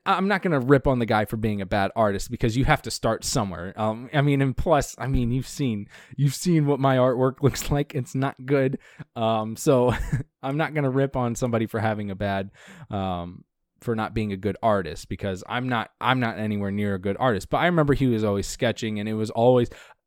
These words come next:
it, it, because I knew immediately when he started, he had the Undertale, and I saw a sketchbook, and his sketchbook was all anime drawings. I was like, "I know exactly what this kid's like," because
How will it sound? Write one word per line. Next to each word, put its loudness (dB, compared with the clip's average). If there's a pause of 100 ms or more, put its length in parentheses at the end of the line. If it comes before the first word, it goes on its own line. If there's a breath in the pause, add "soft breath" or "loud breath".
it, -2
it, -14 (220)
because 4
I 4
knew 4
immediately 4
when 0
he -2
started, -2 (180)
he -4
had -2
the -10
Undertale, 0 (240 loud breath)
and -6
I -2
saw 2
a 0
sketchbook, -4
and -8
his -10
sketchbook -4
was -6
all -2
anime -2
drawings. -10
I -6
was -6
like, -4 (160)
"I 4
know 2
exactly -2
what -6
this -12
kid's -8
like," -8
because -6